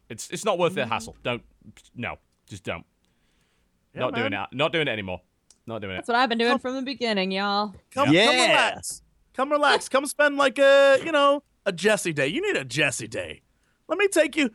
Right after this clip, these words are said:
Speaker 3: Look, we, we went day one. We ended up at, like, some, what I assume is a drug den that had really good
Speaker 4: Oh,
Speaker 3: food.
Speaker 4: yeah.
Speaker 1: What?
Speaker 4: Sweet Yams.
Speaker 1: What?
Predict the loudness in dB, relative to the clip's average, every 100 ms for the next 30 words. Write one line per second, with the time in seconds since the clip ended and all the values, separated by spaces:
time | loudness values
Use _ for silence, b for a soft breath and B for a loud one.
0 | b -2 -2 0 -4 0 2 2 0 -8
1 | -20 -20 _ _ _ -2 2 2 4 4
2 | 4 0 -16 _ -4 0 0 2 0 0
3 | -2 -2 -2 -2 _ _ _ _ _ _
4 | _ _ _ _ -6 -2 -2 -6 -6 0
5 | 2 2 0 -4 -4 -6 -2 0 0 0
6 | 0 0 -2 -2 -2 -2 -6 -2 2 4
7 | 4 4 2 -2 -4 -2 -4 -4 -4 0
8 | 2 2 2 0 -2 -4 -4 -6